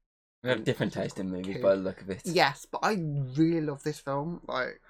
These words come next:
Speaker 1: I go for the more classics, you go for the more child-friendly.
Speaker 2: I like the film, okay?
Speaker 1: You're
Speaker 2: I
Speaker 1: a
Speaker 2: really
Speaker 1: child.
Speaker 2: do.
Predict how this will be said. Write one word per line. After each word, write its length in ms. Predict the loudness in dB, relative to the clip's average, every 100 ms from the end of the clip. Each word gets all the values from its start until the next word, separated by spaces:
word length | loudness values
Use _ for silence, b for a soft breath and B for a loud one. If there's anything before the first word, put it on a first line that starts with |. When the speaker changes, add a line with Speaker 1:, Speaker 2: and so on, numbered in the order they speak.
| 0
Speaker 1:
I 120 | 2
go 100 | 2
for 80 | 0
the 80 | 2
more 160 | 2
classics, 460 | 4 2 2 -2 -4
you 80 | -2
go 100 | -2
for 80 |
the 60 | -2
more 160 | -2 0
child-friendly. 880 | 2 6 6 6 2 2 2 -2 -4 4
Speaker 2:
I 100 | 4
like 320 | 6 2 0 -2
the 120 | -8
film, 320 | -4 -4 -4 -6
okay? 500 | 0 2 4 2 2
Speaker 1:
You're 100 | 4
Speaker 2:
I 40 |
Speaker 1:
a 40 | 4
Speaker 2:
really 200 | 2 6
Speaker 1:
child. 420 | 8 8 8 4
Speaker 2:
do. 480 | 2 -4 -6 -10